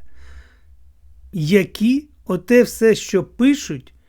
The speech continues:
що ми вже в Курську або під Москвою, ну я утрирую, або, як пишуть росіяни, що тридцять людей наших вбили, військових,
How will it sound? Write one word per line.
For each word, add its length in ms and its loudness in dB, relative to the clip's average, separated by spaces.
що 460 -4
ми 460 0
вже 420 -2
в 100 -20
Курську 540 -2
або 300 -2
під 200 -4
Москвою, 680 -2
ну 120 -6
я 260 -6
утрирую, 680 -4
або, 1400 -4
як 240 -6
пишуть 340 -4
росіяни, 640 -4
що 240 -8
тридцять 680 -4
людей 340 -2
наших 380 -8
вбили, 500 0
військових, 720 -6